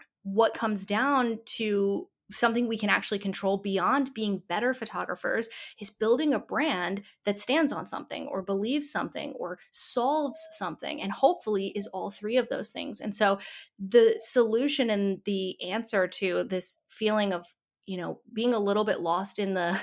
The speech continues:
<laughs> the mix of, "There's a lot of people doing what I'm doing. There's a lot of people saying the same stuff and the, using the same presets. How do I stand out?" It's you.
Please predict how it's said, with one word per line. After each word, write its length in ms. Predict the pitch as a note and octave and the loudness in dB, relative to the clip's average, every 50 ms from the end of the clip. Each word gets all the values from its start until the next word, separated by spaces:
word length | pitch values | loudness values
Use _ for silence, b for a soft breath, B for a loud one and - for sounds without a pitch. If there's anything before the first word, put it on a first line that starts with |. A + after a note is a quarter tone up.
| - - - | -6 -12 -16
<laughs> 160 | - - - | -16 -2 2
the 100 | G3 F#3 | 2 2
mix 380 | F#3 F#3 F#3+ G#3 B3 - - | 4 4 4 2 2 0 0
of, 240 | - F#3+ F3 E3+ - - | 0 0 0 -2 -6 -8
"There's 240 | - F#3 F#3+ F#3 - | -8 -8 -8 -6 -8
a 40 | E3 | -10
lot 420 | D#3 D#3 D3+ F3 F#3 G3+ G#3+ A3+ | -12 -12 -10 -8 -6 -6 -4 -4
of 100 | A#3+ A3+ | -6 -6
people 260 | - B3 A#3 A#3 G#3+ F#3+ | -6 -6 -4 -2 -4 -2
doing 220 | D#3+ F3+ F3 F3+ | -2 -2 -4 -4
what 140 | F#3 F3 E3+ | -4 -6 -6
I'm 120 | E3+ - | -6 -8
doing. 380 | - - F#3 G3 G3+ - - - | -6 -4 -4 -4 -4 -4 -6 -6
There's 160 | F#3+ G3+ G#3+ | -6 -6 -4
a 60 | F#3+ | -4
lot 360 | F3+ F3+ F3 D#3+ D#3 E3+ F3 | -4 -4 -4 -6 -6 -6 -6
of 80 | F3 G3 | -6 -6
people 400 | - A3 G#3+ G#3 A3 A3 A3+ A3 A3 b b b | -6 -8 -6 -2 -2 -2 -2 -4 -6 b b b
saying 360 | - - G3 F3+ G3 A#3 A#3+ | -4 -2 0 2 2 2 2
the 80 | A#3+ | 0
same 300 | A#3 - A#3 A3+ A#3 A#3+ | 0 -2 -4 -2 -2 -2
stuff 480 | A#3 - - - E4+ E4 D4+ G#3+ G#3 - - | -2 -2 0 2 2 2 2 0 -2 -4 -4
and 220 | F#3+ F3+ F3+ b b b b b _ | -2 -2 -4 b b b b b _
the, 300 | - F#3 F#3 F#3+ - - - _ | 0 2 2 2 0 -2 -4 _
using 360 | - F#3 G3+ G#3+ G#3+ B3+ C#4 C4+ | -6 0 2 2 4 6 6 6
the 80 | C4 | 4
same 280 | C4+ - C4 C#4+ C#4+ C#4+ | 4 4 4 4 4 2
presets. 640 | - C4+ C#4+ F4 - - F3+ - C#3+ - - - b b b b | 2 0 0 0 0 0 0 0 0 -2 -6 -10 b b b b
How 520 | - - - - A3+ A3 A3 A3 A#3 A#3+ A#3+ | -12 -8 -6 0 4 6 6 6 6 6 4
do 120 | B3 A3 | 4 4
I 120 | G3 F#3+ | 2 2
stand 440 | F#3+ - - - F#3 F3 E3+ E3 E3+ | 2 -2 -6 -6 -6 -8 -8 -8 -4
out?" 420 | A#3+ D#4+ E4+ A#3+ F#3 F3 F3+ - - - _ _ _ _ _ _ _ | -2 2 4 4 4 4 2 0 -4 -8 _ _ _ _ _ _ _
It's 220 | G3 F#3+ G3 - | -2 -2 -2 -4
you. 640 | F#3 F3 F3+ F#3+ A3 C#4+ D#4+ A#3+ - - - - - | -8 -10 -8 -2 0 2 2 2 0 0 -6 -12 -16